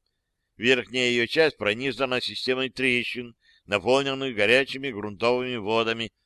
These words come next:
благодаря которым у нас и есть знаменитые гейзеры и озёра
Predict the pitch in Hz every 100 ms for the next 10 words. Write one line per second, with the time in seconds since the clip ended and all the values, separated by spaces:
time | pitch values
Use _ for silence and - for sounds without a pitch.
0 | _ _ _ 98 117 120 117 110 113 98
1 | 151 113 110 123 117 - 117 104 110 113
2 | - - _ _ - 101 117 135 170 123
3 | 104 92 107 151 156 147 165 156 113 104
4 | 82 87 117 143 151